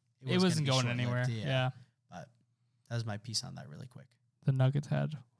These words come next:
Speaker 2: four players score
Speaker 1: Yeah.
Speaker 2: more points than the second highest scoring player
Speaker 1: That's
Speaker 2: on the Six-,
Speaker 1: crazy,
Speaker 2: Sixers.
Speaker 1: dude. Who had a second highest?
Speaker 2: Uh,
Speaker 1: What was it?
Speaker 2: James Harden with seventeen.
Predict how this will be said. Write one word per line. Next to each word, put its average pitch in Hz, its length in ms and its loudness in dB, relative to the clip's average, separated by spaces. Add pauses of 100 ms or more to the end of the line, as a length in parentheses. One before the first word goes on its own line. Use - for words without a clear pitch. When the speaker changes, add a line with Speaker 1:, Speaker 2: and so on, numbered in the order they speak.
(140)
Speaker 2:
four 139 200 2
players - 500 -4
score - 360 -4
Speaker 1:
Yeah. 131 120 0
Speaker 2:
more 139 120 2
points - 480 -2
than 139 180 -2
the 143 60 -6
second 151 340 -6
highest 160 300 -2
scoring - 380 -4 (180)
player 127 280 -2
Speaker 1:
That's 135 200 0
Speaker 2:
on 139 60 -2
the 139 60 -2
Six-, 139 240 -4
Speaker 1:
crazy, 156 300 0
Speaker 2:
Sixers. 147 460 -2
Speaker 1:
dude. 156 100 -2 (140)
Who 180 140 0
had 175 200 4
a 160 160 4
second 147 300 0
highest? 139 440 0 (120)
Speaker 2:
Uh, 147 300 2
Speaker 1:
What 131 100 -2
was 127 100 0
it? - 40 2
Speaker 2:
James 151 300 4
Harden 147 320 2
with 131 100 -4
seventeen. 147 640 -2